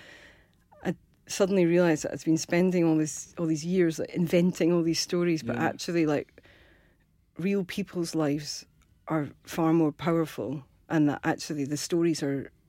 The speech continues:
Speaker 1: are there, and these people around us, and these people's lives who are quite invisible in this city.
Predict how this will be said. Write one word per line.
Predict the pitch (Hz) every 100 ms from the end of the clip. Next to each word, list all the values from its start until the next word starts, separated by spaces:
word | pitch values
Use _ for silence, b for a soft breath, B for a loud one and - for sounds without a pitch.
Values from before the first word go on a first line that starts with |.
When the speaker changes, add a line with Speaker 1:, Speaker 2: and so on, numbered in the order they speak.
| _ -
Speaker 1:
are | 156
there, | 156 151 143
and | 147 139
these | 143 -
people | 175 165 147
around | 147 151 151
us, | 139
and | - 160
these | 147
people's | - 185 - 160 147
lives | 156 160 156
who | - 160 147 -
are | 151
quite | - 165 -
invisible | 165 170 160 160 - 151 - b b b b b
in | 180 151
this | 139
city. | - 175 - 117 127